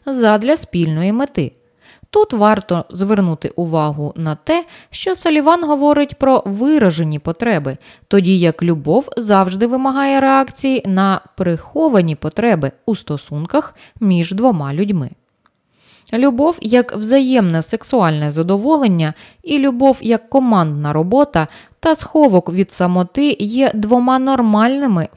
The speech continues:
формами розпаду любові в сучасному західному суспільстві, соціально забарвленою патологією. Ця патологія дуже часто має індивідуальні прояви, що ведуть до усвідомленого страждання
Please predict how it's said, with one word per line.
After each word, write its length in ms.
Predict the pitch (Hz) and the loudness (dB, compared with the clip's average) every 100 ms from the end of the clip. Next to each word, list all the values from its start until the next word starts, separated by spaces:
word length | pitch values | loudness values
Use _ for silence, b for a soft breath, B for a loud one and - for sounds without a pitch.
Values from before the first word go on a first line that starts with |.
| - | -8
формами 520 | 254 247 240 226 196 | 2 2 4 2 2
розпаду 540 | 180 165 180 - 240 240 | 2 2 0 -2 0 2
любові 440 | 180 151 151 175 | 2 0 0 0
в 80 | 254 | -2
сучасному 720 | - 320 - 269 269 285 285 | -2 -4 -2 -2 -2 -4 -4
західному 600 | 247 185 190 196 208 220 | -2 -2 -2 -2 -2 -2
суспільстві, 720 | 233 247 - 302 294 - - - _ _ _ b b b | -4 -6 -4 -4 -4 -6 -12 -12 _ _ _ b b b
соціально 760 | - 302 294 294 277 302 285 262 | -4 -2 0 2 2 2 2 2
забарвленою 840 | 202 180 180 240 240 226 226 220 | 2 2 2 2 2 4 2 2
патологією. 840 | 214 180 151 160 233 233 180 143 - _ _ _ b b b b | 0 -4 -4 0 2 2 0 -2 -8 _ _ _ b b b b
Ця 200 | - 349 | -2 -2
патологія 760 | 349 254 190 196 320 269 214 185 | 0 0 2 2 2 4 2 2
дуже 340 | 254 330 285 | 2 2 0
часто 580 | 285 - 285 240 - 170 | -4 0 2 2 0 -2
має 360 | 175 196 240 | 0 2 2
індивідуальні 840 | 262 269 233 196 175 156 151 156 175 | 0 -2 -2 0 0 0 0 0 -2
прояви, 580 | 190 240 220 156 139 135 B B B | 0 4 4 2 -4 -8 B B B
що 260 | - 415 | -6 -2
ведуть 400 | 339 294 277 277 | 0 2 2 2
до 220 | 196 214 220 | 4 4 4
усвідомленого 1080 | 233 - 226 190 180 254 277 254 240 254 | 0 -2 0 2 2 2 2 2 2 0
страждання 880 | 247 - 160 151 160 190 233 254 254 | -2 -2 -2 -2 0 0 0 0 -2